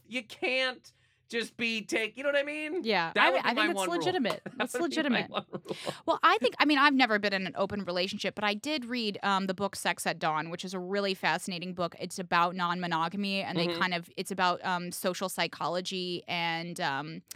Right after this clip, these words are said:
Speaker 2: like, e-, the evolution of social psychology, and they kind of trace us back to, um, prehistoric times where people were basically in group love situations because we all lived in a tribal, um, uh, society, and people just kind of fuck each other, and it was like, it's not a big deal.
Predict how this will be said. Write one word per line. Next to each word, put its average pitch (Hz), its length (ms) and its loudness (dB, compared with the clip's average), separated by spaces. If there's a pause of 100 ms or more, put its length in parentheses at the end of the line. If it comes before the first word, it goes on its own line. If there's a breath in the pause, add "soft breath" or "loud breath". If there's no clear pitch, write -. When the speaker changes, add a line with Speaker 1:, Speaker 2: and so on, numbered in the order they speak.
(300 loud breath)
Speaker 2:
like, 185 240 -2
e-, 196 140 4
the 190 180 0
evolution 175 480 0
of 247 120 -2
social 262 280 -4
psychology, 254 640 -2
and 185 100 -4
they 160 60 -4
kind 180 180 -8
of 165 60 -8
trace 170 340 -4
us 175 200 -4
back 175 400 -2
to, 170 500 -2
um, 165 520 -4
prehistoric 185 520 -2
times 226 320 0
where 185 80 -6
people 185 240 -6
were 175 80 0
basically 180 840 -4
in 185 280 -2
group 190 320 -4
love 175 340 0
situations 185 720 -6
because 202 220 -6
we 220 100 0
all 180 200 4
lived 170 240 -6
in - 120 -10
a 170 40 -8
tribal, 165 760 -2
um, 165 460 -6 (560 loud breath)
uh, 175 180 0
society, 170 880 0
and 175 220 -2
people 262 240 0
just 226 120 -6
kind 247 140 -2
of 220 80 -4
fuck - 180 -2
each 214 140 -2
other, 190 240 2
and 190 80 0
it 180 80 -4
was 180 140 -4
like, 180 160 -2
it's - 140 -8
not 185 140 -2
a 151 40 -4
big 139 160 -6
deal. 107 200 -10